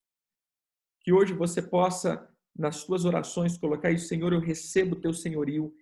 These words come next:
eu recebo o teu senhorio, eu tiro todos os senhores da minha vida e o Senhor é o meu único Senhor." Amém? Deus abençoe. Um ótimo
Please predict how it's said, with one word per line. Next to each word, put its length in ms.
eu 120
recebo 640
o 40
teu 140
senhorio, 580
eu 260
tiro 360
todos 280
os 200
senhores 480
da 120
minha 200
vida 340
e 100
o 60
Senhor 400
é 60
o 60
meu 200
único 460
Senhor." 600
Amém? 420
Deus 180
abençoe. 720
Um 60
ótimo 600